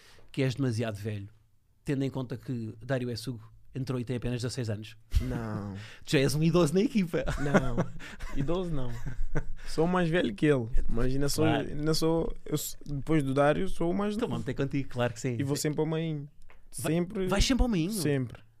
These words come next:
Speaker 2: Mas eu já disse ao Neto, quem for o rei no mainho anterior, tem que ir ao meio.
Speaker 1: Mas vocês no main, como é que isso funciona? É no início do treino, não é? Para se
Speaker 2: Sim.
Speaker 1: recriarem, não é?
Speaker 2: Sim. É para aquecer o-, os adutores.
Speaker 1: E tu vai, é sempre o Prachado, é sempre o que vai para o meio?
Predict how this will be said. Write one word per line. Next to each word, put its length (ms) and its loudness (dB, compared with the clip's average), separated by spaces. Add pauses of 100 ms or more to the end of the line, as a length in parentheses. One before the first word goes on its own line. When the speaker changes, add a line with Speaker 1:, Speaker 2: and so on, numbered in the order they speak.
(360)
Speaker 2:
Mas 140 -2
eu 60 -2
já 80 2
disse 200 -2
ao 60 -2
Neto, 340 -4 (100)
quem 180 2
for 220 2
o 60 4
rei 220 2
no 140 2
mainho 300 2
anterior, 460 -2 (640)
tem 140 -4
que 80 -4
ir 60 0
ao 80 0
meio. 320 -2 (680)
Speaker 1:
Mas 120 0
vocês 260 -2
no 100 -2
main, 160 0
como 140 -4
é 20 -2
que 100 -6
isso 100 -4
funciona? 320 -4
É 140 -4
no 80 2
início 220 2
do 80 2
treino, 260 -4
não 60 -6
é? 140 -8 (100)
Para 80 -8
se 80 -4
Speaker 2:
Sim. 60 0
Speaker 1:
recriarem, 480 -2 (140)
não 140 -10
é? 60 -8
Speaker 2:
Sim. 260 -6 (180)
É 60 -8
para 120 0
aquecer 360 -2
o-, 440 -2
os 120 -4
adutores. 560 -4
Speaker 1:
E 80 -6
tu 120 -2
vai, 220 -2
é 80 0
sempre 220 -2
o 40 0
Prachado, 360 0
é 40 -2
sempre 200 -4
o 20 -4
que 40 -4
vai 80 -2
para 120 -4
o 20 -4
meio? 180 -8